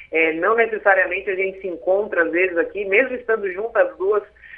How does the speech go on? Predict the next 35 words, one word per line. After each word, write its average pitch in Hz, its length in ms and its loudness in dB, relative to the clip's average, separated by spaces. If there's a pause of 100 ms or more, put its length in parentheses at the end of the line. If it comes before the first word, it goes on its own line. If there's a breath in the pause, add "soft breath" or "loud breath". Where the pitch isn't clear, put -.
(180 loud breath)
na 180 140 0
C 190 100 -2
B 165 120 2
F, 185 280 4
às 175 80 -2
vezes 180 160 -2
a 190 80 0
gente 185 220 -6
vai 185 140 2
passar 185 240 0
um 180 120 -6
dia 190 120 2
que 190 100 -6
não 175 80 -6
vai 180 200 4
se 175 100 -10
ver, 190 280 2
dois, 202 220 2
três 190 180 -2
dias 180 180 -4
que 185 80 -16
não 170 100 -10
vai 175 160 2
se 175 120 -16
ver, 170 380 -4 (400 loud breath)
mas 185 200 0
o - 40 -12
trabalho, 196 500 6
ele 202 280 8
é 190 100 8
em 233 120 -2
conjunto, 202 720 -2
então 185 360 -2
as 170 120 -2
decisões 175 520 -4